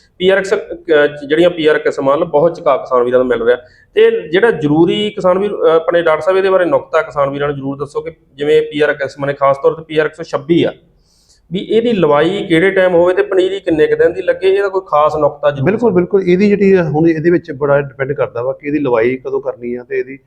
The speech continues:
Speaker 2: ਪਨੀਰੀ ਦੀ ਬਿਜਾਈ ਕਦੋਂ ਕਰਨੀ ਆ।
Speaker 1: ਹਾਂਜੀ।
Speaker 2: ਉਹਦੀ ਪਨੀਰੀ ਦੀ ਉਮਰ ਕਿੰਨੀ ਹੋਣੀ ਚਾਹੀਦੀ ਆ, ਇਹ
Speaker 1: ਹਾਂਜੀ।
Speaker 2: ਬੜਾ ਡਿਪੈਂਡ ਕਰਦਾ।
Speaker 1: ਬਿਲਕੁਲ ਡਾਕਟਰ ਸਾਹਿਬ।
Speaker 2: ਜੇ ਇਹ ਹੁਣ ਜਿਹੜੀ ਪੰਜਾਬ ਖੇਤੀਬਾੜੀ ਯੂਨੀਵਰਸਿਟੀ ਵੱਲੋਂ ਸਿਫਾਰਿਸ਼ ਕੀਤੀ ਜਾਂਦੀ ਹੈ ਕਿ ਪੱਚੀ ਮਈ ਤੋਂ ਲੈ ਕੇ ਵੀਹ ਜੂਨ ਤੱਕ
Speaker 1: ਠੀਕ ਹੈ ਜੀ।
Speaker 2: ਇਹਦੀ ਜਿਹੜੀ ਪਨੀਰੀ ਦੀ ਬਿਜਾਈ ਕਰ ਸਕਦੇ
Speaker 1: ਇਸ ਸਮੇਂ ਦੌਰਾਨ।
Speaker 2: ਇਸ ਸਮੇਂ ਦੌਰਾਨ।
Speaker 1: ਠੀਕ ਹੈ ਜੀ।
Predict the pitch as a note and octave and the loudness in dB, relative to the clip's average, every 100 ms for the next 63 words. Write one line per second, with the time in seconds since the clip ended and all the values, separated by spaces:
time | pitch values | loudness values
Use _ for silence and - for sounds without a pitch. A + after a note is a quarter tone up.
0 | _ _ _ - C#3+ D3 C3+ B2 B2 B2 | _ _ _ 0 2 2 2 2 2 0
1 | A#2 F#2 - D#2+ - - C3 A#2 A2 - | -2 -8 -14 -20 -20 -4 -2 -2 -8 -4
2 | D3+ E3 D3+ D3+ D3+ F#3 D#3 E3 E3 D#3+ | 0 2 2 2 2 2 2 2 2 2
3 | D3+ A2+ G2+ F#2+ - - F3+ F3 D#3 B2 | 2 0 -6 -10 -14 -2 0 2 0 -2
4 | A2+ G#2 F#2+ C#3+ D#3 E3 C#3 - - - | -8 -10 -6 -4 0 0 0 -4 -14 -20
5 | _ B2 C#3+ F3 F#3+ F3 F3 G3 F3+ F3+ | _ -4 2 2 4 2 4 4 2 2
6 | F3 D3+ D3 D3+ E3 E3 E3+ D#3+ E3 D#3 | 2 2 2 0 -2 0 0 2 2 0
7 | - D3 D3+ D3 B2+ A#2+ B2 B2+ C3 B2+ | -4 -4 -4 -2 -2 -2 -6 -8 -4 -2
8 | C3+ C#3 D3 D3+ C#3 - E3+ D#3+ C3+ C3+ | 0 0 0 -6 -8 -14 -4 0 0 0
9 | C3+ A2+ C3+ B2+ A#2+ D3+ B2 A2 F#2 F2+ | -2 -2 -2 -4 -2 -4 -4 -12 -12 -16
10 | _ _ _ _ _ _ _ C3+ A#2+ A2+ | _ _ _ _ _ _ _ -6 -2 -2
11 | A2+ C#3+ D3+ E3+ E3 D3+ C3+ C3+ C3 B2 | -2 0 2 2 2 2 4 2 2 2
12 | G#2 G#2+ F2+ F2 D#3+ D#3+ D#3+ B2 A2+ G#2 | 0 -2 -8 -8 -2 0 0 0 -2 -4
13 | - C#3 C#3 G#2+ F#2 E2+ E2 _ C3 B2 | -2 -2 -2 -4 -10 -12 -20 _ -8 -6
14 | A2+ A2 | -8 -10